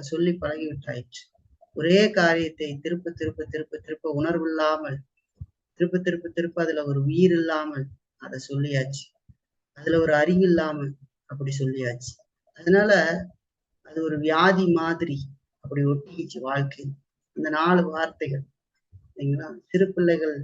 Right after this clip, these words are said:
செய்வது போல, சிறு பிள்ளைங்களுக்கு தான் சொல்லி கொடுக்குற பொழுது இந்த சின்ன பிள்ளைங்க சொல்லுவாங்க, சரிங்களா? அவங்களுக்கு அவ்வளவு புரிதல் இருக்காதுங்கிறதுக்காக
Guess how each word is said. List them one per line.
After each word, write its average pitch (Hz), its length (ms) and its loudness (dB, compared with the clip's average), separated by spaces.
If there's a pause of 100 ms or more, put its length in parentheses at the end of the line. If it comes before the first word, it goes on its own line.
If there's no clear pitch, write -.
(140)
செய்வது 156 440 -2
போல, 151 240 -4 (220)
சிறு 143 260 -4
பிள்ளைங்களுக்கு 170 480 0
தான் 175 200 -2
சொல்லி 170 180 -4
கொடுக்குற 151 320 -14
பொழுது 190 280 -4 (580)
இந்த - 200 -16
சின்ன 160 200 -4
பிள்ளைங்க 139 380 -4
சொல்லுவாங்க, 135 480 0 (280)
சரிங்களா? - 340 -14
அவங்களுக்கு 135 420 -2
அவ்வளவு 127 300 -4 (640)
புரிதல் 165 380 -2
இருக்காதுங்கிறதுக்காக 143 1000 -2